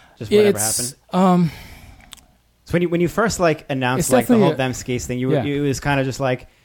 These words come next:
Speaker 1: "I'm doing me," and, like, it seemed like whoever, anybody who, like, wants to, like, be a part of it, they can, but you're not, like,
Speaker 2: Yeah.
Speaker 1: forcing anything, like,
Speaker 2: Yeah, I
Speaker 1: 'cause you don't
Speaker 2: couldn't,
Speaker 1: know what you
Speaker 2: because
Speaker 1: were
Speaker 2: I,
Speaker 1: doing
Speaker 2: I
Speaker 1: at
Speaker 2: couldn't
Speaker 1: all.
Speaker 2: even know. I didn't know if it was gonna be successful. Like, uh, the, the original organic,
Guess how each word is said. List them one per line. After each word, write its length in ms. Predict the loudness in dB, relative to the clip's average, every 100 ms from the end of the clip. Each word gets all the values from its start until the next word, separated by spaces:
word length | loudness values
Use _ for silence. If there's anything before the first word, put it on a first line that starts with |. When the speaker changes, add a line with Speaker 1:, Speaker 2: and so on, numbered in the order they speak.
| _ _ -6
Speaker 1:
"I'm 220 | -4 -2
doing 240 | -2 -2 -2
me," 340 | -2 -2 -2
and, 140 | -4
like, 280 | -4 -6 -8 _ -10
it 120 | -8
seemed 200 | -6 -4
like 140 | -4
whoever, 400 | -4 -4 -4 -4 -8 _ -6
anybody 340 | -2 -2 -2
who, 60 | -2
like, 160 | -4
wants 300 | -6 -8 -8
to, 100 | -8
like, 160 | -8 -6
be 140 | -8
a 40 | -8
part 220 | -6 -6
of 80 | -6
it, 100 | -8
they 100 | -8
can, 240 | -8 -8
but 80 | -6
you're 100 | -6
not, 160 | -6 -6
like, 120 | -6
Speaker 2:
Yeah. 40 |
Speaker 1:
forcing 340 | -6 -6 -4 -6
anything, 380 | -8 -8 -8 -6
like, 200 | -8 0
Speaker 2:
Yeah, 160 | 4 4
I 40 | 4
Speaker 1:
'cause 100 | 2
you 80 | 2
don't 80 |
Speaker 2:
couldn't, 80 | 4
Speaker 1:
know 80 | 2
what 160 | 2 2
you 60 |
Speaker 2:
because 100 | 2
Speaker 1:
were 60 | 2
Speaker 2:
I, 20 |
Speaker 1:
doing 360 | 2 0 -2 -2
Speaker 2:
I 100 | -4
Speaker 1:
at 80 |
Speaker 2:
couldn't 160 | 0 2
Speaker 1:
all. 80 | 2
Speaker 2:
even 220 | 2 0
know. 120 | 0
I 140 | 0 -2
didn't 200 | -2 -2
know 80 | -2
if 80 | -2
it 40 |
was 140 | -2
gonna 100 | -2
be 80 | -2
successful. 800 | -6 -10 -4 -2 0 -2 -2 -2
Like, 160 | -4 -2
uh, 140 | -2
the, 120 | 2
the 160 | 2 4
original 360 | 2 2 0 -2
organic, 380 | 0 -2 -2